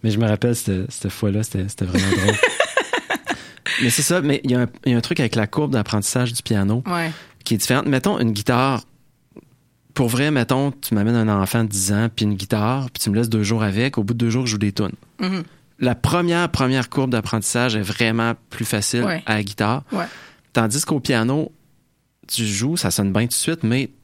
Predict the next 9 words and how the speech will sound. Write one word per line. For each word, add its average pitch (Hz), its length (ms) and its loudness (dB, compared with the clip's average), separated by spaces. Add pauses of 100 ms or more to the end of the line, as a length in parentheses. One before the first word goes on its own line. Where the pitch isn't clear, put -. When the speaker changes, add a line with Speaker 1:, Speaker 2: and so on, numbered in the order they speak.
(380)
Speaker 1:
jouer 107 280 -2
des, 113 360 -2
jouer 104 280 -2
des 123 120 0
pièces, 131 460 0 (380)
t'as 107 80 -2
vraiment 120 420 0
beaucoup 110 320 -6
de 110 320 -2